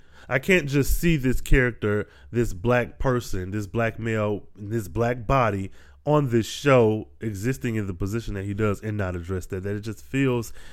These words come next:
<sighs> it feels, if we don't get a resolution or if we don't see him again and get more fleshed out and more about him and not just to serve the story of Archie, it's just gonna feel like another flop. Just like how they fucked over, um, Josie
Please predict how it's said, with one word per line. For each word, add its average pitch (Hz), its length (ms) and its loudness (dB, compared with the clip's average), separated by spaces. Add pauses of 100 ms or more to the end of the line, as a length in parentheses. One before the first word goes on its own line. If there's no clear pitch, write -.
(420)
<sighs> - 760 -12
it 139 120 -4
feels, 180 460 2
if 139 180 -4
we 226 100 2
don't 196 180 6
get 156 100 4
a 143 60 8
resolution 123 600 4
or 113 40 0
if 113 120 -6
we 143 80 -2
don't 120 180 -2
see 131 240 2
him 123 200 -4
again 113 260 -2
and 107 100 -4
get 107 120 -6
more 110 200 -6
fleshed - 380 -8
out 120 240 0 (180)
and 147 160 2
more 151 320 6
about 117 380 4
him 147 260 2
and 120 80 0
not 123 160 2
just 120 220 -4
to 101 60 -10
serve 120 380 0
the 101 120 -2
story 117 480 0
of 90 180 -4
Archie, 151 560 0 (320)
it's - 200 -4
just 160 180 -4
gonna 143 180 -2
feel 135 160 -4
like 123 200 2
another 107 320 -2
flop. 127 680 -6
Just 123 220 -8
like 127 120 -2
how 127 100 -2
they 120 120 0
fucked 131 440 -4
over, 113 480 0
um, 107 520 -2 (520)
Josie 101 680 0